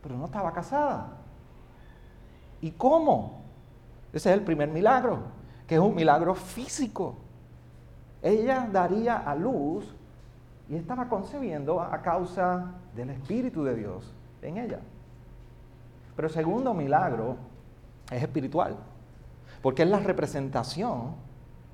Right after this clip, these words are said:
de una nueva creación que Dios viene haciendo y ha prometido y Él haría, no solamente por el nacimiento de un Salvador,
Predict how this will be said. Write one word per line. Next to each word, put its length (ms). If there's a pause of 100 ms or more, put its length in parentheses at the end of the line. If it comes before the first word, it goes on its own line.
(400)
de 80
una 260
nueva 440
creación 680 (340)
que 100
Dios 680
viene 300
haciendo 760 (320)
y 140
ha 160
prometido 760 (180)
y 140
Él 100
haría, 680
no 240
solamente 640
por 140
el 100
nacimiento 540
de 60
un 120
Salvador, 540